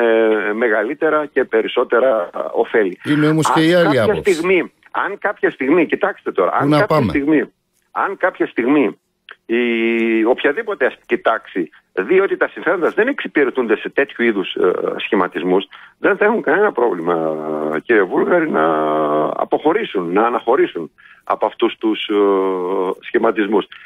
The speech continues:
Speaker 1: Να, να, να σας δώσω ένα παράδειγμα
Speaker 2: Ναι.
Speaker 1: πάλι ιστορικό. Αυτό το έκανε ο Ντεγκόλ, που είναι από τους πιο εμβληματικούς αστούς πολιτικούς της Γαλλίας, που, α, α, α, αποσύροντας την Γαλλία από το,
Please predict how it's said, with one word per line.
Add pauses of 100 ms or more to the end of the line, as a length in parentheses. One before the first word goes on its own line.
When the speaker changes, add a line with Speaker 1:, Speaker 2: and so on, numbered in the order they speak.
(140)
Speaker 1:
Να,
να,
να
σας
δώσω
ένα
παράδειγμα
Speaker 2:
Ναι.
Speaker 1:
πάλι
ιστορικό.
Αυτό
το
έκανε
ο
Ντεγκόλ, (500)
που
είναι
από (100)
τους
πιο
εμβληματικούς
αστούς
πολιτικούς
της
Γαλλίας, (100)
που,
α,
α,
α, (560)
αποσύροντας
την
Γαλλία (380)
από
το,